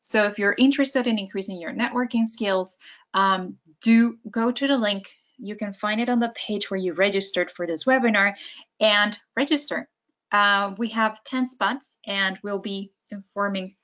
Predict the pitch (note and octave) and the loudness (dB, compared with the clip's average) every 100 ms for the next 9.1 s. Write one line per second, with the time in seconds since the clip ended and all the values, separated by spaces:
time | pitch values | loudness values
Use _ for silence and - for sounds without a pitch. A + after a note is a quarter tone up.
0 | _ _ F3+ F3 E3 - F#3+ F#3 F3+ F3+ | _ _ -10 -8 -8 -4 -2 -2 -4 -4
1 | F3 D#3+ D#3+ - - - - - - F3+ | -4 -4 -6 -8 -12 -18 -20 -14 -4 -4
2 | D#3+ D#3+ _ - _ _ - F#3 A3 G#3 | -4 -14 _ -16 _ _ -8 2 2 2
3 | G3 - E3+ - E3 E3 - E3 D#3+ - | -2 -4 -8 -6 -4 -6 -4 -6 -6 -12
4 | D3+ - E3 D#3+ D#3+ E3+ D#3+ - E3 E3 | -14 -8 -6 -4 -4 -4 -6 -6 -8 -8
5 | D3 - E3+ D#3+ - - D#3 D#3 D3+ G#2+ | -10 -10 -8 -6 -6 -6 -6 -6 -4 -6
6 | G#2+ - - - - - - G#3 G#3+ B3 | -4 -8 -10 -16 -16 -12 0 2 4 4
7 | E4 D#4 A3+ A3 A3+ A3+ A3 A3 - G#3+ | 2 2 2 2 4 4 4 -2 -4 -4
8 | A3 C#4+ F4 - - A3 G#3+ G#3 G#3 G#3 | 0 2 0 -4 -2 2 4 4 4 2